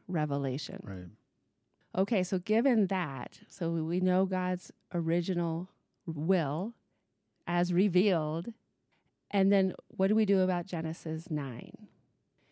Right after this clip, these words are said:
Speaker 1: So if we go to Genesis nine, remember this is right after the Great Flood. And what we know about the Great Flood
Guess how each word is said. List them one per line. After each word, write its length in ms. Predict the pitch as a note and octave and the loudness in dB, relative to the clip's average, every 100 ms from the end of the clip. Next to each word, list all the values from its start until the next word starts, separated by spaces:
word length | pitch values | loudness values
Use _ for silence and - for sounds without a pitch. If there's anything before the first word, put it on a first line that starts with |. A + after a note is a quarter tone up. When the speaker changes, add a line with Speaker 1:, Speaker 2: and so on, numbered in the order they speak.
| _ | _
Speaker 1:
So 260 | - A3+ G#3+ | -2 0 2
if 180 | A3 A3+ | 2 0
we 100 | G#3+ | 0
go 340 | B3 B3+ D4 | 2 2 2
to 180 | - B3+ | -2 -4
Genesis 580 | A#3 G#3 G3+ - F#3+ F3+ | 0 0 0 0 -2 0
nine, 260 | F3 E3+ | 0 2
remember 400 | F3+ G3 G3 F#3+ | 2 4 2 0
this 440 | F3 A3 C#4 - - | 0 0 0 -2 -8
is 760 | - G3+ F#3+ F#3 F3+ F3 - - _ _ _ _ _ _ _ | 0 2 4 2 0 -2 -8 -18 _ _ _ _ _ _ _
right 260 | F3+ F3+ F#3 | 2 2 2
after 560 | E3 E3+ - D#3 D#3 E3+ - | -2 -4 -2 -2 -2 -4 -6
the 80 | |
Great 280 | D#3 D#3 D3 | -4 -4 -4
Flood. 580 | - E3 D#3 - - G3 - _ _ _ _ _ _ - | -6 -4 -4 -6 -10 -12 -14 _ _ _ _ _ _ 0
And 140 | F#3+ | 2
what 120 | G3+ | 4
we 160 | G#3 A3 | 2 4
know 380 | G#3+ G#3 A#3 B3 | 4 4 4 4
about 300 | G#3+ F#3+ F3+ | 2 0 -2
the 80 | |
Great 280 | F#3 F3 E3+ | -2 -2 -2
Flood 460 | - E3 D3+ D#3 | -4 -4 -2 -2